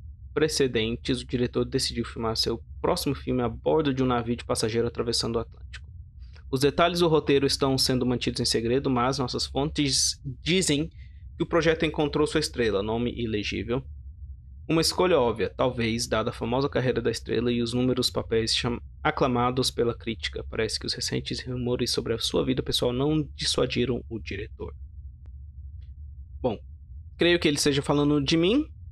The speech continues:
né? Vamos sair daqui. Ah, deixa eu ver, tem alguma coisa atrás? Ah, não, deixa eu virar. Ok. Certeza que ele está falando de mim, na verdade. Não, não é, eu creio. Ahn,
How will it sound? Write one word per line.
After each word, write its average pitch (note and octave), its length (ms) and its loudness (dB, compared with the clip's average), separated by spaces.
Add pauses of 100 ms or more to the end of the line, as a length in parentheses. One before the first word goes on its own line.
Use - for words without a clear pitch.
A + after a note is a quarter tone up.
(180)
né? F3+ 260 -2 (160)
Vamos - 200 -2
sair - 140 0
daqui. - 340 -6 (760)
Ah, C#3 140 0
deixa - 180 -10
eu C3 120 -2
ver, B2+ 100 -2
tem C3+ 140 -4
alguma A2+ 160 -2
coisa - 220 -8
atrás? C3 440 -6 (640)
Ah, A#2 200 -14
não, G#2+ 120 -12
deixa - 200 -8
eu - 60 -16
virar. - 340 -14
Ok. - 280 -14 (1700)
Certeza B2+ 560 -2
que - 60 -8
ele A2 60 -4
está - 160 -10
falando G#2+ 240 -8
de A2+ 100 -10
mim, A#2 140 -4
na B2 80 -2
verdade. A#2 520 -6 (240)
Não, A2+ 280 -6 (100)
não A#2 120 -10
é, A2+ 120 -6
eu A2 140 -6
creio. C3 480 -8 (1300)
Ahn, C#3 840 2